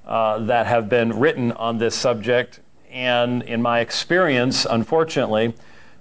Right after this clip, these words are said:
those tomes, uh, are probably amongst the most, uh, biased historical, uh, books that I've ever read, and I'm referring to the subject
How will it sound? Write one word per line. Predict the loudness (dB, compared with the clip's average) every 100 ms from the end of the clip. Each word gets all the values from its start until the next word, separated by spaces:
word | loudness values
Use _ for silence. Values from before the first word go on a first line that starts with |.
| -4
those | 2 2 2 0 -2 -4
tomes, | 0 2 4 2 0 0 -4 -6 -20 -20 -20 -20 -20 -12
uh, | -2
are | 0 2 0
probably | 0 2 2 4 2
amongst | 0 0 0 0 -4 -4
the | 0
most, | 0 0 -2 -6
uh, | -2 -2
biased | -2 0 4 4 4 0 0 -2 -4 -10 -20 -20 -10
historical, | -4 -4 0 2 4 4 4 2 2 -2 -14 -10
uh, | -6
books | -2 -2 -2
that | 0
I've | 2 4
ever | 2 4 4
read, | 6 4 2 -4
and | -12
I'm | -10 -6
referring | -6 -2 0 0 -2
to | -2
the | -2 0
subject | -2 -2 0 -2